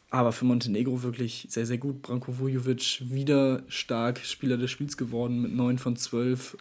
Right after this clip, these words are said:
Ähm, auch Nemanja Gribovic mit acht Toren, äh, sehr, sehr wichtig. Und das, ja, da, also hätte ich nicht mit gerechnet.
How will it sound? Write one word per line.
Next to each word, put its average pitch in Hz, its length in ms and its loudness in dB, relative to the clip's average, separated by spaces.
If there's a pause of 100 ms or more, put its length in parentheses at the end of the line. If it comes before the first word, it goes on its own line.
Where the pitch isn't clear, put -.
Ähm, 117 540 0 (1200)
auch 123 300 2
Nemanja 127 540 4 (180)
Gribovic 131 800 2
mit 139 180 -2
acht 123 240 -2
Toren, 123 720 2
äh, 123 220 -4
sehr, 123 240 0
sehr 123 160 -2
wichtig. 123 500 -4
Und 110 680 -6 (260)
das, - 560 -4 (320)
ja, 123 260 -2
da, 131 240 -4 (260)
also 104 320 -8 (380)
hätte 131 220 -2
ich - 280 -4
nicht 151 380 0
mit 147 160 -2
gerechnet. 123 580 -2